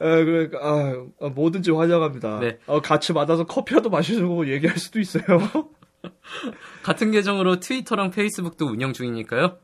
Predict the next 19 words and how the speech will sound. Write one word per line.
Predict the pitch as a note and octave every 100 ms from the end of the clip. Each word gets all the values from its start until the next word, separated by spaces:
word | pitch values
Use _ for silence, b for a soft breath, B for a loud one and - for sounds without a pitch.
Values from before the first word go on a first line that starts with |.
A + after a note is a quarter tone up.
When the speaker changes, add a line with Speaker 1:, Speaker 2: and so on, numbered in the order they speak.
| _
Speaker 2:
많은 | - G#2+ C#3+
이용 | A#2+ A#2+
부탁드립니다. | - - - F#2+ A#2+ C3
Speaker 1:
네, | C3+ C3+
부탁드릴게요. | - B2 C#3+ C#3 A#2 B2 - _
Speaker 2:
네, | B2+
그러면은 | E3 F3 F3+ F3 F3 C#3 - _ -
이쯤에서 | B2+ - D3+ G2+ G#2 G#2 -
뭐 | F#2+ - _
소개 | - D#3 D3+
다 | -
했으니까 | G2 C#3 F#3 B2 - C#3 - B B -
오늘의 | - E3 G3
마스터 | E2 A2+ - A3+ A3+
테마, | F#3+ B2+ E2+ - _ _ _ -
지난주에 | E3 E3 D#3 D3+ C#3 B2+ - -
얘기했듯이 | G#2+ G#2+ D#3+ D#3+ C#3+ F#3+ G#3+ -
만화책에 | A2 G3 B3+ F3 D#3
대해서 | A#2+ A2+ A2